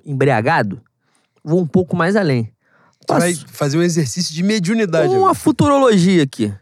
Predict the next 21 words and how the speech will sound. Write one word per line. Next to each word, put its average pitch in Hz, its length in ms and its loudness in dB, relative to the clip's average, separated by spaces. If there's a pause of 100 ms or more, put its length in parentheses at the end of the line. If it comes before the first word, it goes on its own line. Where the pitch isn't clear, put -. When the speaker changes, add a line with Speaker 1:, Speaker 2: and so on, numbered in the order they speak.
(360)
Speaker 1:
Passou 277 300 0
do 240 80 0
Corinthians, 220 600 -2 (120)
é 269 60 -2
final, 285 340 -2
né? 139 160 -2
Ou - 160 2
o 247 40 -2
Corinthians 202 340 0
passou 214 240 0
do 190 60 0
Flamengo, 202 320 -2
é 226 40 0
final 254 220 -2
também. 226 300 -8 (640)
Não 131 140 -2
tem 160 160 0
condição 220 480 0
de 226 120 -6
Tajeres, 160 640 0
Taxerer? 131 560 -2